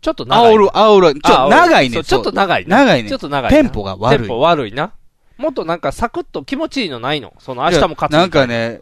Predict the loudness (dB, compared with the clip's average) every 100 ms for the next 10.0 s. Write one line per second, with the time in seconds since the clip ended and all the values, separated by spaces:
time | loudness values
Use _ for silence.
0 | _ -2 -2 -2 -12 -10 -8 -8 -8 -8
1 | -2 0 -2 -6 -14 -14 -14 -12 -14 -14
2 | -16 -18 -20 -20 _ -14 -8 -6 -6 -12
3 | -18 -8 -6 -4 -2 -2 -4 -6 -8 -8
4 | -10 -14 -12 -8 -6 -2 0 0 0 0
5 | -2 0 0 0 -2 -4 -4 -10 -10 -10
6 | -6 -6 -6 -10 _ _ -20 -20 _ -14
7 | -10 -10 -10 -14 -16 -8 -8 -6 -8 -8
8 | -14 -20 -20 -20 -20 _ _ _ _ _
9 | -2 2 2 0 -2 -4 -6 -12 -14